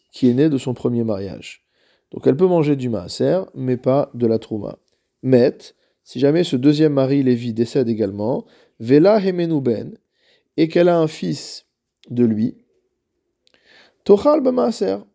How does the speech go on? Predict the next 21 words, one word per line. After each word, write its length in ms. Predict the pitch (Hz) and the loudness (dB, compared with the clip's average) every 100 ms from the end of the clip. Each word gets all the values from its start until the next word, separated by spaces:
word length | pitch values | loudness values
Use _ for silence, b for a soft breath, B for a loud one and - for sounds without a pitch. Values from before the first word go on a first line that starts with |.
| _ | _
elle 160 | 143 143 | -4 -4
pourra 280 | 151 147 170 | -2 0 0
continuer 640 | 165 143 135 127 127 - - | -2 -8 -6 -2 0 -2 -4
à 80 | |
manger 440 | 127 120 113 117 - | -6 -4 -2 -4 -4
du 140 | 113 | -8
Maaser. 400 | 110 92 - - - _ _ _ _ b b b b b - | -10 -10 -12 -16 -18 _ _ _ _ b b b b b -4
Niset 440 | 135 160 233 254 254 | 0 2 4 4 2
le 100 | 208 | -4
Israël, 600 | 180 - 139 - - - _ _ _ _ _ _ _ _ | -4 -4 -4 -4 -8 -14 _ _ _ _ _ _ _ _
si 420 | - - 226 254 156 | -14 2 4 4 0
après 540 | 143 - 180 185 - | -2 -2 0 0 -2
la 140 | 139 139 | -2 0
mort 200 | 165 147 | 2 2
de 80 | |
son 140 | 123 131 | -2 -4
deuxième 340 | 123 131 139 | -2 0 0
mari 240 | 139 135 123 | 0 0 -2
qui 100 | 120 | -2
était 160 | 123 | -2
Lévi, 420 | 117 123 147 208 | 0 0 0 -2